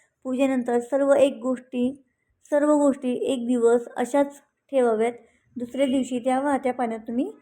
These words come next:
सोडून द्याव्यात. जर तुम्हाला तुमचा व्यवसाय वाढवायचा असेल, परंतु कारण,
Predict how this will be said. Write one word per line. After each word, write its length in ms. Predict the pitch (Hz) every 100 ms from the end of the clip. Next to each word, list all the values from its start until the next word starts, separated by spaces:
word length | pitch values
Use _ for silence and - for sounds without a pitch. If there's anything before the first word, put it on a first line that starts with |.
| _ _ -
सोडून 240 | 302 247
द्याव्यात. 300 | 226 196 196 196 _ _ -
जर 160 | 240 294
तुम्हाला 300 | 302 302 277 277
तुमचा 300 | 277 262 269
व्यवसाय 380 | 247 233 247
वाढवायचा 440 | 240 226 214 220 220
असेल, 240 | 220 208
परंतु 380 | 208 240 240 262
कारण, 360 | 269 247 233